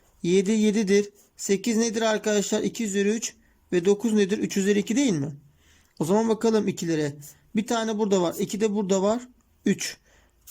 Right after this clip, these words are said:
dört, üç de burada var. İki üzeri yedi hangisinde var? Gördüğünüz gibi bir burada, bir burada var. Sizlere güle güle. Üçe bakalım. Bir tane burada var. Bir tane de burada var. İki. İki tane burada var. Üç üzeri dört hangisinde var? Adana'da var.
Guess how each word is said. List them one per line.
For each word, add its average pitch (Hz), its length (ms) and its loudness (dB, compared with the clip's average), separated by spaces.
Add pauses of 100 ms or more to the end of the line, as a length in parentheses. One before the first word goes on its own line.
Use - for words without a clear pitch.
dört, 214 400 0 (500)
üç 226 200 -2
de 214 100 2
burada 185 220 0
var. 214 220 0
İki 214 240 -2
üzeri 180 460 2
yedi 175 220 2
hangisinde 165 640 -2
var? 185 300 0 (340)
Gördüğünüz 180 420 2
gibi 165 300 2
bir 196 120 4
burada, 180 320 2
bir 262 140 -2
burada 165 240 0
var. - 240 -4
Sizlere 160 440 0
güle 226 240 0
güle. 139 280 -2 (1000)
Üçe 254 220 -2
bakalım. 240 460 0 (280)
Bir 208 120 0
tane 214 340 -2
burada 175 260 0
var. 151 200 0
Bir 196 120 -4
tane 196 220 0
de 196 80 0
burada 185 220 2
var. 220 140 2
İki. 170 380 0 (240)
İki - 200 -6
tane 202 340 -2
burada 185 280 0
var. 208 220 0
Üç - 180 -4
üzeri 180 280 2
dört 170 200 0
hangisinde 160 520 -4
var? 202 180 0 (100)
Adana'da 147 540 0
var. 202 280 0